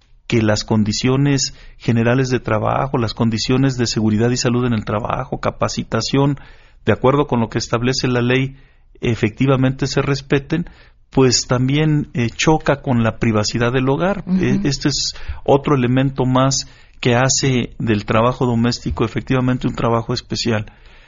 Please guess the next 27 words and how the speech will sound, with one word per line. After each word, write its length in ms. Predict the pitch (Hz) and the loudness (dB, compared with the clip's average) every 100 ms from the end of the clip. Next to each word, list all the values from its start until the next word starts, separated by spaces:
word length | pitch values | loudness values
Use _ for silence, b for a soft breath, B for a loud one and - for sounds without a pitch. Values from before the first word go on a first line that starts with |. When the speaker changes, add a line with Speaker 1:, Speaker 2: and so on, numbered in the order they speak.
| b b b | b b b
Speaker 1:
En 120 | 127 | 2
el 80 | 127 | 4
trabajo 300 | 147 175 202 | 4 2 2
doméstico 580 | 185 170 180 - 180 170 | 2 4 2 -2 -2 0
también 320 | 156 151 175 | 0 0 0
convergen 840 | 170 151 143 170 175 180 170 151 - | 0 0 2 2 2 0 0 0 -2
una 420 | 156 165 165 151 | 0 2 2 2
gran 240 | 135 151 170 | 0 -2 0
cantidad 440 | 170 143 139 151 | -2 0 0 2
de 60 | 160 | 2
elementos 800 | 143 143 147 156 - 160 147 - b b b - - - | 2 2 0 -2 0 -2 -2 -6 b b b -20 -20 -8
que 480 | - 135 127 123 - | -2 0 2 0 0
hacen 560 | - 143 151 175 160 143 | 2 2 2 0 0 0
que 180 | - 117 | -4 -6
quienes 440 | - 127 127 120 | -2 0 0 0
desarrollen 840 | 123 120 117 123 135 165 165 160 | -2 0 -2 -2 0 0 0 0
esta 580 | 147 156 - 151 123 131 - | 0 -2 -2 0 0 -4 -8
actividad 720 | 120 - 127 127 143 165 165 b b b | -4 -2 0 2 2 2 -2 b b b
estén 300 | - 123 165 | -2 0 2
en 100 | 170 | 2
una 120 | 175 175 | 4 2
situación 500 | 143 127 127 156 170 | 0 -2 0 0 2
de 80 | |
vulnerabilidad 880 | 156 135 131 127 123 120 123 127 156 | 2 2 2 2 2 0 0 0 0
enorme, 480 | 151 147 208 185 135 b b b _ | 0 0 0 0 -2 b b b _
bajos 600 | 120 135 165 - 160 - | 0 0 0 -2 -2 0
ingresos, 840 | 131 123 139 151 165 - 151 135 | 0 0 0 0 0 -2 -6 -6